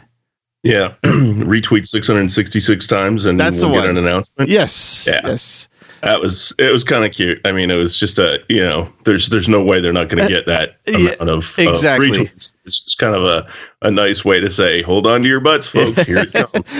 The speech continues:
Speaker 2: And it was like, uh, it was like a good hour and a half until it actually came out. So it's, it's, I was, I did look at the timestamp on my email and the, um,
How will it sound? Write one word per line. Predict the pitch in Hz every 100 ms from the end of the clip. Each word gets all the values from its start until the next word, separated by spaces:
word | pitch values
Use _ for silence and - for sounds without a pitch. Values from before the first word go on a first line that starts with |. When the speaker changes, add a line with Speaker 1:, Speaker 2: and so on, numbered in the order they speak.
| 302 247
Speaker 2:
And | 233
it | 247
was | 233 208
like, | 220 208 208
uh, | 196 190 185 180 196
it |
was | 262
like | 277
a | 185
good | 151 160
hour | 127 143 147
and | 131
a | 113
half | 123 123 117
until | 95 120
it | 107
actually | 107 107 92
came | 104 95
out. | 95 92 85
So | 95 90
it's, | -
it's, | 170 - - - -
I | 135
was, | 151 147
I | 170
did | 156 233 269
look | 226 180
at | 165
the | 143
timestamp | - 151 143 131 - 131 117 120
on | 113
my | 107 101
email | 107 104 98 92
and | 95 92
the, | 95 92 92
um, | 87 85 85 82 90 110